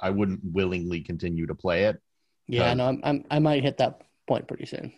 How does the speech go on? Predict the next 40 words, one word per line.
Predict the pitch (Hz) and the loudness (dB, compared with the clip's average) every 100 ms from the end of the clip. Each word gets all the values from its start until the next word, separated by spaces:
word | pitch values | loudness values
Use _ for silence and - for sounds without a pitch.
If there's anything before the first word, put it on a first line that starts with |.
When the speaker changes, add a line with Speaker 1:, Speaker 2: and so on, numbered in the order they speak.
| _ | _
Speaker 1:
Unfortunately, | 98 95 120 110 - 101 92 90 87 - | -6 -2 0 0 0 -2 0 -2 -4 -4
it | 95 | -6
was | 98 95 | -2 0
nowhere | 101 107 104 98 | 4 4 6 4
near | 92 95 92 87 | 4 2 0 -2
the | 90 | -4
completion | 98 87 95 80 90 | -4 -2 -2 0 -2
of | 82 | 2
that | 127 127 | 2 0
<laughs> | - | -4
game. | - - - 151 | -6 -4 -4 0
Speaker 2:
Mm-hmm. | 135 135 135 - | -2 0 0 0
Oh, | 139 | 0
there's | 131 175 | 2 2
a | |
lot. | 131 123 110 - | 4 2 0 -2
Holy | 160 156 196 156 - | 0 4 4 2 -2
shit, | - - 165 | -4 -2 0
there's | 127 | 0
Speaker 1:
It's | 117 | 2
Speaker 2:
a | 127 | 2
Speaker 1:
a | |
Speaker 2:
lot | 110 | 4
to | |
that | 175 | 4
Speaker 1:
very | 180 | 4
Speaker 2:
game. | 127 | 4
Speaker 1:
big | 131 117 | 2 2
game. | 98 95 76 69 | 2 2 0 -2
I | 85 123 | 0 2
have | 143 | 4
uncovered | 139 127 139 117 | 2 4 4 4
a | 110 | 4
lot | 110 117 113 | 4 4 4
of | |
the | 101 | 2
map | 98 101 92 | 4 4 2
of | 90 | 0
that | 80 76 - | 0 -2 -2
game, | 87 73 71 | -4 -4 -6